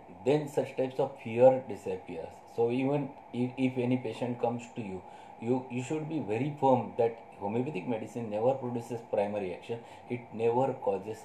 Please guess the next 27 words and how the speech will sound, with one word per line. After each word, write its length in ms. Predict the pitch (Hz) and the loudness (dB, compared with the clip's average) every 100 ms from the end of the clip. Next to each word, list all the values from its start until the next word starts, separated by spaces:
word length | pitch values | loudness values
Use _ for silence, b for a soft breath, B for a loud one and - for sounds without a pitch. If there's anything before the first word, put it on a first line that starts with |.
| - | -12
any 380 | 101 107 117 - | -8 -6 -8 -6
type 340 | - 98 - - | -6 -6 -8 -10
of 120 | 101 - | -10 -6
side 220 | 90 87 90 92 | -6 -6 -8 -14
effects 380 | - 90 - - | -14 -14 -14 -16
in 120 | 87 85 | -14 -12
the 40 | |
human 400 | 90 80 78 80 80 | -12 -14 -14 -16 -18
being. 160 | 78 - - - - - - - - - - | -18 -18 -20 -20 -20 -20 -20 -20 -20 -20 -6
This 180 | 120 147 | -4 -2
is 140 | 135 87 | -4 0
very 340 | 101 113 139 | 2 2 0
important. 560 | 120 117 113 107 - 98 | -2 0 2 2 0 -6
You 160 | 117 120 | -6 -2
should 240 | 151 147 | -2 -2
be 80 | 156 | -2
very 380 | 113 95 120 127 | -2 0 0 -2
firm. 200 | 101 90 - - - - - - | -4 -4 -10 -20 -20 -20 -20 -2
Whatever 420 | - 117 156 160 131 | 8 10 10 8 8
happens 480 | 113 107 139 151 131 | 2 0 -2 -2 -4
is 140 | 120 | -2
the 100 | 117 | -2
reaction 540 | 113 117 120 120 151 151 | -2 2 0 0 -4 -2
of 160 | 143 | -2
the 80 | 131 | -2
human 400 | 117 110 107 101 | -2 -2 -4 -6
being, 240 | 95 117 | -8 -10